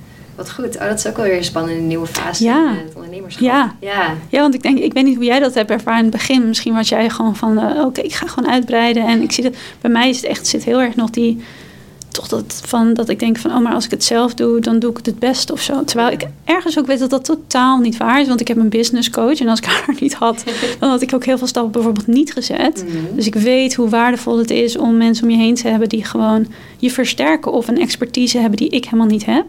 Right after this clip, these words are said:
Speaker 1: Ja.
Speaker 2: Maar ik denk zeker ook op het gebied, omdat het coaching is, het is zo persoonlijk heel
Speaker 1: Ja.
Speaker 2: vaak,
Speaker 1: Ja.
Speaker 2: dat ik ook heel vaak denk van, oh, nou, ik doe het allemaal zelf wel.
Speaker 1: Alles zelf, ja.
Speaker 2: Ja.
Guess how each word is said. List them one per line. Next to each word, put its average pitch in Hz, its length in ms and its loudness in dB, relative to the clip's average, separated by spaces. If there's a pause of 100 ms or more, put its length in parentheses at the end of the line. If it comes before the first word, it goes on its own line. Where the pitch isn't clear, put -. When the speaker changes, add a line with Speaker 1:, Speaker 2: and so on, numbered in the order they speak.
Speaker 1:
Ja. 170 100 -16 (440)
Speaker 2:
Maar 233 80 -2
ik 233 60 -4
denk 254 140 2
zeker 262 260 0
ook 254 140 0
op 254 60 -2
het - 80 -12
gebied, 233 320 -4
omdat 240 180 2
het 240 260 -4
coaching 240 460 0 (120)
is, 339 100 0
het - 100 -12
is 226 120 -4
zo 240 160 0
persoonlijk 240 520 0
heel 233 180 2
Speaker 1:
Ja. 233 60 -4
Speaker 2:
vaak, 240 360 0 (320)
Speaker 1:
Ja. 349 80 -14
Speaker 2:
dat 320 100 -4
ik 226 80 -4
ook 247 120 -2
heel 247 140 2
vaak 240 180 0
denk 226 200 2
van, - 120 -4
oh, 226 80 0
nou, 220 220 0
ik 208 60 -12
doe - 100 -8
het - 40 -8
allemaal 226 180 0
zelf 220 280 -2
wel. 320 220 -4 (140)
Speaker 1:
Alles - 220 -8
zelf, - 320 -12
ja. 170 140 -8 (100)
Speaker 2:
Ja. 247 340 2